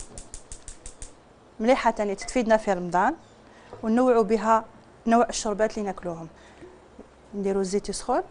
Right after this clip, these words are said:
ونتحطوا على المقادير تاع العدس الأحمر. الوغ باش نديروا هاد لاسوب تاعنا تاع نهار اليوم، آه، بيان سور البصل هو الأول، ندبلوه مع الزيت. راح نديروا فيه أطراف تاع اللحم لأنه العدس يتوالم مع اللحم.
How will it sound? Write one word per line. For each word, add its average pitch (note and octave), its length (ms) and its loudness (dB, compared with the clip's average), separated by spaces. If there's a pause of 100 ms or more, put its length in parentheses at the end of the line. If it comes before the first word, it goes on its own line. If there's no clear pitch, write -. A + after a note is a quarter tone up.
(120)
ونتحطوا G#3 680 -4
على F#3+ 120 0
المقادير F#3+ 540 2
تاع A3 180 -6
العدس E3+ 560 -2
الأحمر. D#3 380 -10 (1600)
الوغ C4 200 10
باش C4 220 2
نديروا A3+ 260 4
هاد G#3 160 2
لاسوب G3 340 2 (180)
تاعنا G#3+ 180 4
تاع G#3+ 160 6
نهار F#3 220 8
اليوم، F#3 300 2 (800)
آه، F#3+ 360 6
بيان A3 220 6
سور A#3+ 260 4
البصل A3+ 360 6
هو G3 200 0
الأول، F3+ 380 2 (400)
ندبلوه G#3 380 2
مع F3+ 160 0
الزيت. F#3 380 0 (800)
راح A3 140 0
نديروا A3 320 8
فيه G#3 300 2 (220)
أطراف A#3 280 2
تاع F#3 140 2
اللحم A#3 380 -2
لأنه A3+ 240 0
العدس G3 380 -2
يتوالم G3+ 540 2
مع E3+ 120 -2
اللحم. F3 300 -2